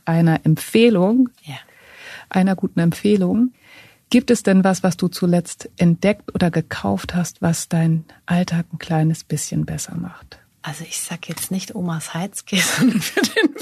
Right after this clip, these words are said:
Speaker 2: Winter, aber in der Tat reise ich sehr gerne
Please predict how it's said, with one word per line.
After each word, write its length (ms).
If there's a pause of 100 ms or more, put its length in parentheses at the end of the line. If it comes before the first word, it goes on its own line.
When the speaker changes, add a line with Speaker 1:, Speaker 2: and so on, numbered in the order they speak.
(140)
Speaker 2:
Winter, 560 (160)
aber 280
in 140
der 180
Tat 480 (460)
reise 440
ich 220
sehr 260
gerne 500